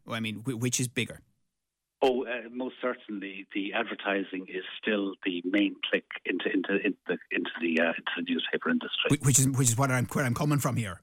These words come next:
Speaker 1: I'm, I'm,
Speaker 2: Yeah.
Speaker 1: I'm actually talking about the pressure on the newspaper business. I'm not having
Speaker 2: I
Speaker 1: a cut at you. I'm actually
Speaker 2: No,
Speaker 1: agreeing
Speaker 2: no,
Speaker 1: with
Speaker 2: no,
Speaker 1: you.
Speaker 2: I understand. I mean, don't forget. I mean, I mean,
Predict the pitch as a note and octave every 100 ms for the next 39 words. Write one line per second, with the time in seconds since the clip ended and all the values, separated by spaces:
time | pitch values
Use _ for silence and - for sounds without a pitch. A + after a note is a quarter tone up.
0 | - A2+ F3+ C#3 G#2+ - C#3 C3+ F3 -
1 | C#3+ C#3+ - D3+ D3 C#3+ D#3 A#2 F3 F3
2 | E3 B2 - - D#3+ F3 D#3+ D3+ E3 D3+
3 | C#3 B2+ D#3 E3 - - - _ _ _
4 | _ _ - C#3+ G3+ G3+ A3 - - A3+
5 | G#3+ F3 D#3+ - - A#3 D#3+ A3 C#4+ C4
6 | C#4+ - C4 C4+ C4+ A3+ - G3+ G#3 -
7 | - A#3 F#3+ F#3+ G3 - F3 F3+